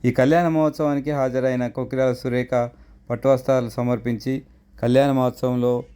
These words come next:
భక్తులతో కలిసి పాల్గొన్నారు. ఈ సందర్భంగా డీసీసీ అధ్యక్షురాలు కొకిరాల సురేఖ మాట్లాడుతూ, "కొలిచిన వారికి కొంగు బంగారంగా నిలిచే సత్యదేవుడు అంటే ఎంతో మహిమ గల దేవునిగా నమ్ముతామని, అందుకే ప్రతి ఒక్కరం స్వామిని దర్శించుకుని మొక్కులు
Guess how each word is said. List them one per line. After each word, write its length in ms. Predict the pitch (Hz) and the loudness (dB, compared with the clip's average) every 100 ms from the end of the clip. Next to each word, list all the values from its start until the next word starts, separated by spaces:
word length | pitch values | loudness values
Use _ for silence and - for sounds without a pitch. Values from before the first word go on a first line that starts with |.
| 120 | -8
భక్తులతో 460 | 117 - 139 123 | -8 -2 0 0
కలిసి 380 | 117 123 113 147 | 0 -2 -2 -4
పాల్గొన్నారు. 720 | - 120 113 113 110 101 90 - _ _ - - _ _ - | 0 0 2 0 0 -2 -6 -12 _ _ -20 -20 _ _ -14
ఈ 40 | - | -2
సందర్భంగా 580 | 120 123 135 143 143 | 2 6 6 4 2
డీసీసీ 580 | 131 127 127 135 117 123 | 0 0 -4 -6 -6 -2
అధ్యక్షురాలు 560 | 123 120 117 - 131 113 | -2 -2 -4 -2 -4 -4
కొకిరాల 420 | 120 113 120 120 | -6 -4 -2 -2
సురేఖ 360 | 110 123 113 123 | -2 -2 -2 0
మాట్లాడుతూ, 600 | 117 113 113 107 151 196 - _ _ - _ - - | -2 0 0 0 -2 -4 -12 _ _ -20 _ -18 -4
"కొలిచిన 340 | 120 123 151 | -2 2 2
వారికి 440 | 147 143 135 151 | 4 2 0 -4
కొంగు 260 | 131 131 131 | -2 -2 0
బంగారంగా 560 | 131 135 135 127 127 127 | 0 0 2 0 0 0
నిలిచే 320 | 123 113 131 | -2 -2 -4
సత్యదేవుడు 560 | 123 117 127 131 131 | -4 -4 -2 0 2
అంటే 460 | 127 127 127 120 110 _ - _ - | 2 0 0 -2 -2 _ -20 _ -8
ఎంతో 220 | 123 143 | -2 0
మహిమ 320 | 127 127 135 | 2 2 2
గల 180 | 143 135 | 2 2
దేవునిగా 500 | 127 123 127 127 123 | 2 2 2 2 0
నమ్ముతామని, 720 | 117 113 120 120 120 117 135 196 - _ _ _ - | 0 -2 -2 0 -2 -2 -4 -8 -16 _ _ _ -8
అందుకే 320 | 123 131 151 | -2 2 2
ప్రతి 260 | 135 131 123 | 2 2 2
ఒక్కరం 380 | 135 127 143 139 | 0 0 0 0
స్వామిని 400 | 131 127 135 135 | 0 0 0 0
దర్శించుకుని 640 | 120 113 135 127 131 131 | 0 0 -4 -4 -2 0
మొక్కులు 380 | 123 117 - 127 | 2 0 -4 -4